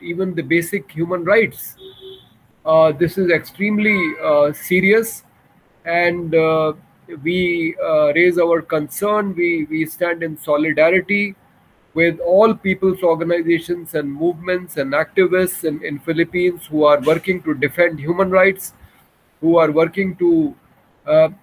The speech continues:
strengthen the farmers' rights, and who are protesting against the corporations and governments who are encroaching upon these rights.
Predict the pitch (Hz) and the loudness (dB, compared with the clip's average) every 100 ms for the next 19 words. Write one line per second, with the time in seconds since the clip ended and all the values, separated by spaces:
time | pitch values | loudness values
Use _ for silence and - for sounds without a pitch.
0 | - 147 - 180 180 185 165 160 160 175 | -10 -8 0 0 2 -2 -2 -2 0 0
1 | 196 196 190 190 196 190 - _ _ _ | 0 -2 2 2 2 -2 -16 _ _ _
2 | _ 165 180 165 160 175 165 - 165 214 | _ -6 -4 -2 0 2 0 -2 -2 0
3 | 208 - 180 107 - _ _ _ _ 147 | 0 0 -2 -2 -10 _ _ _ _ -8
4 | 147 180 180 175 - 170 180 208 202 190 | -2 -2 0 -2 0 0 0 0 0 0
5 | 196 170 180 156 151 156 208 190 123 - | -4 -6 -6 -4 0 0 2 0 -2 -4
6 | - - - - _ _ 160 175 170 165 | -12 -14 -18 -20 _ _ -2 2 2 2
7 | 156 151 185 202 226 185 165 151 147 135 | -2 -2 -2 0 -2 -4 -4 -4 -6 -4
8 | 139 123 120 104 - | -4 -4 -4 -6 -10